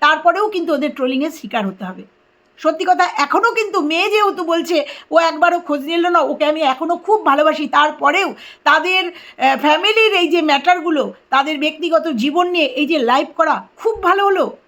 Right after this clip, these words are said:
খুব কি ঠিক তোমাদের কাছে? আমি সত্যি কথাই YouTube, আহ, উম, Facebook-এর পরেই যখন YouTube-এ আসলো ঘটনাটা, তখন আমার মনে হলো, এটা কি শুধুই, আহ, লাইভ, নাকি এটা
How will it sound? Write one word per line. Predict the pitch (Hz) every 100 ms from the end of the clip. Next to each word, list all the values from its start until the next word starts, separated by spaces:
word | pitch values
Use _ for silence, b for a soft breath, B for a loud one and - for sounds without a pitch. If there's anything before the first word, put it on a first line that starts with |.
| _
খুব | - 381
কি | - 349
ঠিক | 370 262 - b _
তোমাদের | 302 330 330
কাছে? | 320 294
আমি | 285 330
সত্যি | 320 311 370
কথাই | 359 302 269 B B B
YouTube, | 302 349 330
আহ, | 285 262 240 233 220 220 208
উম, | 208 214 202 196 - _ _ _
Facebook-এর | 302 349 392 427 427
পরেই | 427 320 381
যখন | 370 370
YouTube-এ | 349 330 339 381 370
আসলো | 311 - 294 285 B _
ঘটনাটা, | 220 254 320 277 277
তখন | - 262 320
আমার | 302 285
মনে | 254 311
হলো, | 311 254 B B B -
এটা | 339 381
কি | 403
শুধুই, | - 349 349 403 381 285 262
আহ, | 254
লাইভ, | 240 269 349 440 226 - _ _ 254
নাকি | 302 349 320
এটা | 320 330